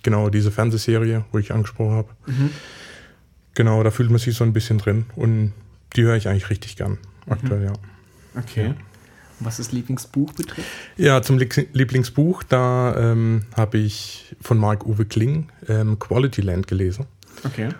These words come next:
Speaker 1: Und das fand ich richtig, richtig gut, weil auf einer Seite, ähm, liest man das Buch und man muss so richtig lachen, weil die, weil so, ähm, Situationen so absurd sind.
Speaker 2: <laughs>
Speaker 1: Und im nächsten Moment bleibt einem so das Lachen im Hals stecken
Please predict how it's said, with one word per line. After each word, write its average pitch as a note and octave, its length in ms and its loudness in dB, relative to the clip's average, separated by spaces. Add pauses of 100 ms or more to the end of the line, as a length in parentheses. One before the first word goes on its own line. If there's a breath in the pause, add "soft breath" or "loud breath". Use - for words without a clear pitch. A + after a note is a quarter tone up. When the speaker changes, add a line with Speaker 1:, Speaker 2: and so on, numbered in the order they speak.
Speaker 1:
Und G#2+ 180 2
das G#2 100 2
fand G#2+ 180 2
ich G2+ 160 -2
richtig, - 600 -4 (240)
richtig - 240 -2
gut, G#2 400 -4 (120)
weil G#2+ 480 2
auf - 180 -4
einer G#2+ 220 2
Seite, D3 420 2 (880 loud breath)
ähm, A2 300 2
liest A#2 220 2
man C#3+ 60 2
das C3+ 140 -2
Buch D#3+ 500 -4
und A#2 120 2
man A2+ 120 4
muss G#2+ 160 0
so G#2+ 100 -2
richtig B2 400 0
lachen, A2 420 0
weil G#2+ 140 2
die, G2+ 280 0 (340)
weil G2+ 100 0
so, G#2 420 -2
ähm, G2+ 420 0 (120)
Situationen A#2+ 640 2
so - 120 -8
absurd - 420 -2
sind. E3+ 300 2 (400 loud breath)
Speaker 2:
<laughs> - 420 -20
Speaker 1:
Und B2 140 4
im A#2 100 4
nächsten A#2+ 260 2
Moment B2 320 2
bleibt A#2 240 2
einem G#2 220 2
so A#2 100 0
das A2 160 0
Lachen A2 280 2
im G#2+ 120 2
Hals A2 180 2
stecken A#2 400 0